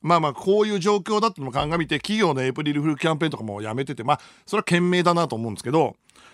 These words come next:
あのー、エイプリルフールっていうと嘘じゃない。で、嘘、俺嘘ど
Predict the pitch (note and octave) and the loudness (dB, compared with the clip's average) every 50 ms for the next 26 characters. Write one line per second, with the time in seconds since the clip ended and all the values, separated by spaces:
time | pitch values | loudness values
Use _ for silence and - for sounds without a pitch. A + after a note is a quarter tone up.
0 | - _ - - D3+ D3+ D3+ D3+ D3+ D3 C#3+ C#3+ C#3+ C#3 C#3 C3+ C3+ C3+ C3 B2+ | -20 _ -2 2 4 4 4 4 4 2 2 4 4 2 2 2 2 0 0 -2
1 | A#2+ A#2+ - - B3 F#4+ F#4+ F#4 - - F#4+ F#4 F#4 G4+ F4+ E4+ - - F4+ F4+ | -2 0 2 4 6 6 4 4 4 4 4 4 4 4 2 2 4 4 4 4
2 | F4 B3 F#3 D3 - _ - D3+ C#3 C3+ A#2+ C#3 C#3+ E3+ - D#3+ A#2 G#2 F#2 G2+ | 4 2 0 -2 -2 _ -2 -2 -2 0 0 -2 -2 0 0 0 0 -2 -4 -8
3 | G2 F2 - - A#2+ D3 A#3 D4+ - G4 - - - - - - - - _ _ | -8 -10 -8 -6 -4 -2 0 0 0 0 0 -2 -4 -8 -20 -20 -20 -20 _ _
4 | _ _ - - D#3+ F#3 - - - G4+ G4+ - F#4+ B3+ D3 - | _ _ -6 -2 0 0 0 0 0 -2 0 0 0 -2 0 0